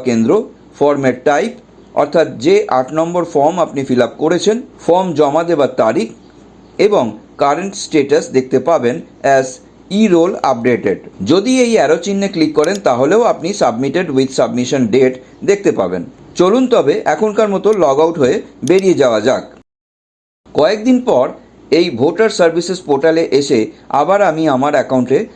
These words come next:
log in করে নিলাম। log in হতেই আমি অ্যাপ্লিকেশন স্ট্যাটাস জানার জন্য এই ট্র্যাক অ্যাপ্লিকেশন স্ট্যাটাসের ওপর ক্লিক করে দিলাম। পরবর্তী পেজে অ্যাপ্লিকেশন রেফারেন্স নাম্বার এবং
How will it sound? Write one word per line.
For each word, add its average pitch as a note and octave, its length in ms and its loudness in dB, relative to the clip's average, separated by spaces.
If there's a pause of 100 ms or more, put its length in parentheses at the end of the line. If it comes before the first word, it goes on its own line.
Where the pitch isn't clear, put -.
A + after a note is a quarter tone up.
(200)
log C#3+ 240 2
in G3+ 140 -6
করে B2 240 2
নিলাম। A#2 240 0 (680)
log C#3+ 220 2
in D3+ 140 -4
হতেই C3 280 0 (120)
আমি B2+ 220 0
অ্যাপ্লিকেশন D#3 680 -2
স্ট্যাটাস C3 480 0
জানার A2+ 340 0
জন্য D3+ 200 0 (640)
এই D#3+ 80 2 (360)
ট্র্যাক F#3+ 240 2 (100)
অ্যাপ্লিকেশন E3 640 -2
স্ট্যাটাসের D3 560 0
ওপর D3+ 160 0 (280)
ক্লিক A3 180 -2 (100)
করে C#3+ 240 4
দিলাম। F#2+ 240 0 (640)
পরবর্তী D3+ 520 2
পেজে C#3 300 2
অ্যাপ্লিকেশন D#3+ 560 -2 (120)
রেফারেন্স C#3 360 0 (120)
নাম্বার A2 260 0 (380)
এবং C3+ 140 0